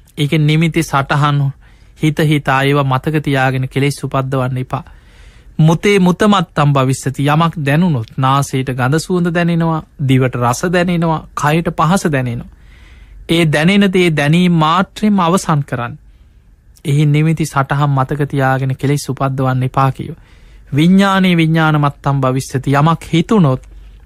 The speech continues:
ඒක සිතුවිල්ලක් කියලා එතනින් අතහරින්න. ඒ සිතුවිල්ලේ නිමිති සටහන් හිතේ තියාගෙන කෙලෙස් උපදින විදිහට ඒ ඔස්සේ යන්න එපා. බාහ්‍ය ඔබ මේ විදියට ඉන්ද්‍රිය සංවර කරගත්තොත්,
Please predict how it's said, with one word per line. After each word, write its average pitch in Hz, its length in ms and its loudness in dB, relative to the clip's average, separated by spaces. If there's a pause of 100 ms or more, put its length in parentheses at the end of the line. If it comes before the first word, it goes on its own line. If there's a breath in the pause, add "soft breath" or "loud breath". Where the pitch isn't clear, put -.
ඒක 139 300 -2
සිතුවිල්ලක් 185 840 2
කියලා 143 400 0 (100)
එතනින් 160 480 -2
අතහරින්න. 127 540 -4 (800 soft breath)
ඒ 180 240 2
සිතුවිල්ලේ 185 840 2
නිමිති 156 360 2
සටහන් 143 500 0
හිතේ 143 360 0
තියාගෙන 135 560 0
කෙලෙස් 147 360 0
උපදින 156 440 0
විදිහට 147 340 0
ඒ 143 160 2
ඔස්සේ 143 420 0
යන්න 147 220 2
එපා. 147 320 -4 (1080 soft breath)
බාහ්‍ය 156 420 2
ඔබ 147 160 0
මේ 151 280 2
විදියට 160 360 0
ඉන්ද්‍රිය 160 440 2
සංවර 151 440 0
කරගත්තොත්, 156 680 -2